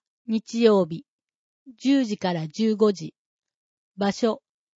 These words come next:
一色魚広場。内容、ミニうなぎ丼の無料配布。うなぎのかば焼き、白焼きの販売。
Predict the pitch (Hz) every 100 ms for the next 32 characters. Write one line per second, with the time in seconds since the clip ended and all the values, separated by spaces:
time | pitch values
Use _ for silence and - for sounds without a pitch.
0 | _ - 226 - - 262 254 233 233 254
1 | 254 254 - 220 170 160 - _ _ _
2 | _ _ _ _ _ - 233 233 233 233
3 | 214 - _ _ _ _ _ _ - 240
4 | 262 262 254 247 233 226 226 220 214 208
5 | - 220 208 254 247 - 240 202 151 165
6 | 165 _ _ _ _ _ _ _ _ 214
7 | 240 247 247 240 - 226 214 214 202 -
8 | 190 - _ _ _ _ _ _ - -
9 | 240 247 240 - 233 214 - 208 202 190
10 | 185